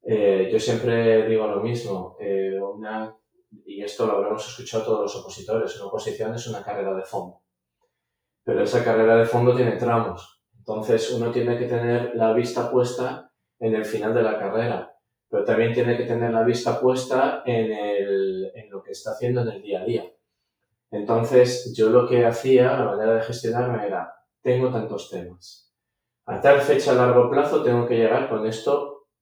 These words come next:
eh, eh, estudiado hasta tal fecha, tanto tiempo para repasarlo una vez, tanto tiempo para el segundo repaso, tanto tiempo para el tercer repaso.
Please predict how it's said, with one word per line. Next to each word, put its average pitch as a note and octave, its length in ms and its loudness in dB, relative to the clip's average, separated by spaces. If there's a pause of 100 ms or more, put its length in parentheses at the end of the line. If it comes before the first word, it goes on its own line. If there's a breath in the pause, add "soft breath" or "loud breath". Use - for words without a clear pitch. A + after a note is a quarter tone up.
(120)
eh, G#2 480 4
eh, G2 280 2
estudiado G#2+ 560 4
hasta A2 260 -2
tal A#2+ 240 0
fecha, E3 680 -2 (640 soft breath)
tanto B2 440 6
tiempo A#2+ 400 4
para A2 280 2
repasarlo A#2 600 0
una - 160 0
vez, E3 420 0
tanto B2 320 2
tiempo A#2 260 0
para A#2 120 0
el - 60 -4
segundo B2 340 0
repaso, D#3 580 -2
tanto A2+ 260 -2
tiempo A2 260 -4
para A2 120 -2
el - 40 -8
tercer A#2+ 260 -8
repaso. D3+ 720 -2